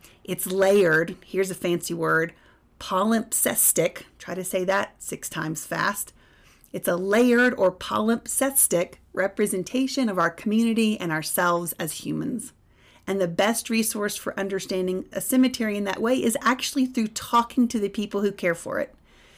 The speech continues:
So that's pretty cool. The written history may be limited or dispersed,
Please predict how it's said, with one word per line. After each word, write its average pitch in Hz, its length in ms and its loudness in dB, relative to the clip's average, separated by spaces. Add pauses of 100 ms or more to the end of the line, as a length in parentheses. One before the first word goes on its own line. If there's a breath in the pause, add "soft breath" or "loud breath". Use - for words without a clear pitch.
(360 soft breath)
So 202 140 -6
that's 202 180 2
pretty 208 240 -2
cool. 170 440 2
The 170 120 -2
written 202 300 -2
history 254 480 0
may 214 160 2
be 180 160 -4
limited 190 420 -2
or 180 140 2
dispersed, 190 640 -2